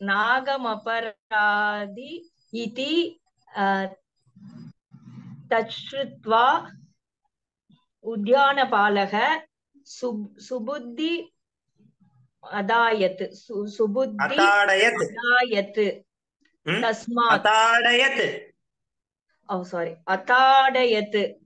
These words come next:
Speaker 1: தஸ்மாத். அ, து-, துர்ஜனைக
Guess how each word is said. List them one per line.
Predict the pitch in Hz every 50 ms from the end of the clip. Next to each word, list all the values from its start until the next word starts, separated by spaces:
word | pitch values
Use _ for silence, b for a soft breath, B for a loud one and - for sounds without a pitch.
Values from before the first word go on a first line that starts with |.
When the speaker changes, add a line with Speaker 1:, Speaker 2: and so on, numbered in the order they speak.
| _ _ -
Speaker 1:
தஸ்மாத். | 220 214 214 214 - 233 226 226 220 208 196 - - _ _ _ _ _ _ _ _ _ _ _ _ _ _ _ - -
அ, | 196 190 190 190 190 185 175 151 _ _ _ _ _ _ _ _ _ _ _ _ _ _ _ 190 202
து-, | 202 240 240 226 208 202 196
துர்ஜனைக | 196 233 247 240 208 202 262 294 294 277 269 254 240 240 240 240 233 208 208 240 262 311 339 339 -